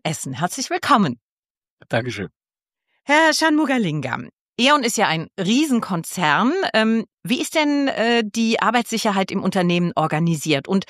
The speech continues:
Speaker 1: was ist dabei Ihre Aufgabe?
Speaker 2: Ich bin bei E.ON Energie Deutschland G M B H. Das ist der Vertrieb, äh, von E.ON. Und, ähm, jede Gesellschaft hat ihren eigenen, ähm, Arbeitssicherheits-, Gesundheitsschutzbereich mit dem Thema Umwelt auch noch.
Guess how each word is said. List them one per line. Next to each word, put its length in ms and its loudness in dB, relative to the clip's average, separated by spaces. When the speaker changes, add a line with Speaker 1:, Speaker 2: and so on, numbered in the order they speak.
Speaker 1:
was 200 0
ist 140 -4
dabei 360 2
Ihre 300 2
Aufgabe? 500 -8
Speaker 2:
Ich 300 0
bin 520 4
bei 260 2
E.ON 240 4
Energie 380 -2
Deutschland 400 2
G 100 2
M 80 2
B 140 0
H. 280 -2
Das 120 -8
ist 100 -14
der 80 -4
Vertrieb, 520 -2
äh, 120 -4
von 240 -4
E.ON. 300 0
Und, 520 6
ähm, 460 2
jede 400 2
Gesellschaft 500 0
hat 160 -2
ihren 140 -2
eigenen, 540 2
ähm, 320 0
Arbeitssicherheits-, 760 0
Gesundheitsschutzbereich 1400 -4
mit 160 2
dem 100 2
Thema 260 2
Umwelt 420 0
auch 120 -2
noch. 200 -6